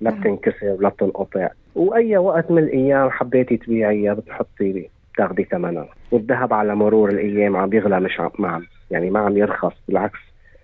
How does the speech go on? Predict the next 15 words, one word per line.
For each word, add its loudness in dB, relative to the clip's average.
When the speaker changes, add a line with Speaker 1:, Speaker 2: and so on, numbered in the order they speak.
Speaker 1:
الذهب -2
بشكل -2
دائم 0
ارتفاع. -8
Speaker 2:
البعض -2
يمكن -4
يتحدث -4
عن -4
إنه، -2
آه، 0
بيشترون -4
الذهب -4
بمبلغ -4
يمكن -6
يكون -4